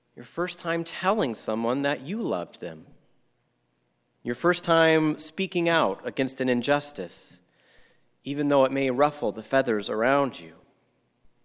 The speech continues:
That type of feeling, that type of moment is, is where the disciples are. We don't hear a lot about them, whatever nervous energy they may be carrying. All we have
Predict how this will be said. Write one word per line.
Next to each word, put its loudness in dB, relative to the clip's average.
That -4
type -4
of 0
feeling, 4
that 6
type 0
of -4
moment 4
is, -4
is -6
where 6
the 0
disciples -2
are. -2
We -10
don't 2
hear 4
a 6
lot 6
about 2
them, -6
whatever 0
nervous 6
energy 2
they 2
may 0
be -6
carrying. 0
All -4
we -2
have 4